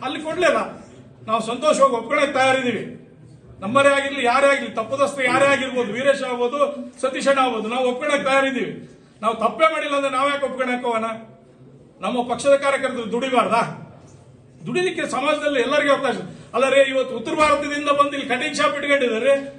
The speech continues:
ನಾವು ಇಲ್ಲಿ ಸಂಪನ್ಮೂಲ ನಮ್ದಿದೆ,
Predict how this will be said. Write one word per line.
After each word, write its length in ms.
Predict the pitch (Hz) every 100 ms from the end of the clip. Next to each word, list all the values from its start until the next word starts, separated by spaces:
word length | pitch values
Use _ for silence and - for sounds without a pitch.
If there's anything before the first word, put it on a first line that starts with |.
| - -
ನಾವು 360 | 196 269 294 294
ಇಲ್ಲಿ 260 | 277 277 269
ಸಂಪನ್ಮೂಲ 540 | 247 285 294 294 277
ನಮ್ದಿದೆ, 840 | 277 269 285 294 277 - - -